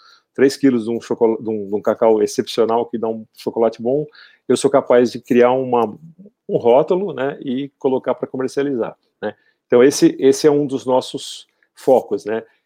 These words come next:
Esse chocolate plano, né, é, que pode chegar a esse requinte, né? Não só de uma região, mas de um lote de um produtor. E a gente a-, acabou também,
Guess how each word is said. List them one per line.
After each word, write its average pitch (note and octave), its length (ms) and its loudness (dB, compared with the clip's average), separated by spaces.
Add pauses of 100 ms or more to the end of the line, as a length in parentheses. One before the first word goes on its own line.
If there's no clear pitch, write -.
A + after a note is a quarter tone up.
(100)
Esse G#2 340 -8
chocolate G#2+ 1000 -2
plano, B2+ 420 2
né, A#2+ 280 -6 (360)
é, G2 160 -6
que - 140 -20
pode B2 260 0
chegar A#2+ 220 2
a - 20 8
esse A#2 160 -2
requinte, A2+ 500 -6
né? G#2+ 140 -6
Não A2+ 160 -6
só B2 180 -2
de A2 60 -4
uma A2 120 -6
região, G#2+ 360 -4
mas B2+ 220 -4
de B2 60 -6
um B2+ 120 -4
lote C#3 400 2
de B2 120 -4
um C#3+ 100 -4
produtor. C#3 600 -4 (520)
E - 240 0 (220)
a A#2 80 0
gente C3+ 260 0
a-, C#3 180 2
acabou B2 360 2
também, B2 440 -4